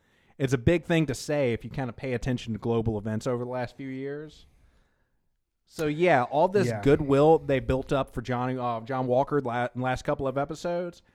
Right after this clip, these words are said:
Speaker 1: I think it's safe to say that that's starting to go away a little bit, because he definitely is not the, uh, he's not the guy that, uh, that Steve Rogers was.
Speaker 2: No.
Speaker 1: Like, in fact, one of the things they, uh, that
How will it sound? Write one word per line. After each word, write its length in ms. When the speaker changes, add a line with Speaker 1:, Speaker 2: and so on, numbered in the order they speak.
Speaker 1:
I 80
think 160
it's 80
safe 240
to 80
say 320
that 80
that's 160
starting 300
to 60
go 200
away 260
a 60
little 200
bit, 280
because 420
he 180
definitely 560
is 220
not 400
the, 240
uh, 320
he's 160
not 200
the 60
guy 340
that, 180
uh, 220
that 100
Steve 320
Rogers 480
was. 480
Speaker 2:
No. 220
Speaker 1:
Like, 300
in 120
fact, 260
one 160
of 80
the 40
things 200
they, 260
uh, 340
that 340